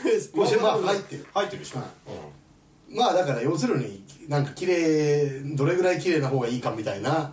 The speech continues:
Speaker 1: そう、だから、人々がどこから、
Speaker 2: うん。
Speaker 1: あの、受け入れがたいという、てか、どこまで汚いと受け入れがたいというふうに考えるか。
Speaker 2: はい。うん。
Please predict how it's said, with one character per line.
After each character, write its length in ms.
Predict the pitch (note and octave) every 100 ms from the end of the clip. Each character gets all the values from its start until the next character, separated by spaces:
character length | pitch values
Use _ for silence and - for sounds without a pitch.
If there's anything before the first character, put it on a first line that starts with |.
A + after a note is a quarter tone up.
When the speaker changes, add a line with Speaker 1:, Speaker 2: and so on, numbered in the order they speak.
| -
Speaker 1:
そ 100 | -
う、 40 | C3
だ 60 | C3+
か 20 |
ら、 40 |
人 220 | C3 F#4
々 360 | F#4 - G3+ E3
が 60 | C#3
ど 120 | -
こ 180 | E4+ C#4
か 160 | F#3+
ら、 500 | F3 D#3 D#3 F#2 - -
Speaker 2:
う 20 | B2+
ん。 20 |
Speaker 1:
あ 60 |
の、 80 | A#2
受 120 | A2 B2
け 80 | D3+
入 40 | D3
れ 100 | C#3
が 160 | C#3+
た 120 | D3+ C#3
い 140 | B2
と 160 | G#2 F#2
い 360 | F2+ F2 F2+
う、 40 | F#2+ -
て 80 | -
か、 60 | C3
ど 120 | -
こ 80 | E4
ま 120 | B3
で 80 | D#3
汚 260 | - F#3
い 80 | F3+
と 100 | C3
受 180 | A2+ C3 C#3+ C3+
け 80 | C#3
入 140 | C3+
れ 100 | B2+
が 140 | B2+
た 120 | B2 B2+
い 120 | A2+
と 140 | F#2
い 80 | F2+
う 20 |
ふ 120 | -
う 60 | G#2
に 300 | F#2+ F2+ - - -
考 220 | A2 A2 A2+
え 140 | G2
る 80 | D#2
か。 120 | -
Speaker 2:
は 120 | C#2+ -
い。 20 |
う 40 |
ん。 80 | C3